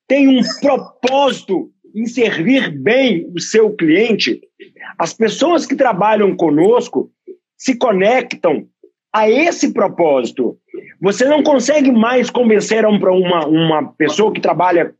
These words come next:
numa empresa, né? Fala assim, "Ó, nós seremos a maior em-,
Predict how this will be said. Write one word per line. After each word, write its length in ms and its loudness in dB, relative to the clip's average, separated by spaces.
numa 360 4
empresa, 580 0
né? 240 0
Fala 140 0
assim, 120 -2
"Ó, 140 0
nós 260 0
seremos 500 2
a 100 0
maior 400 2
em-, 240 0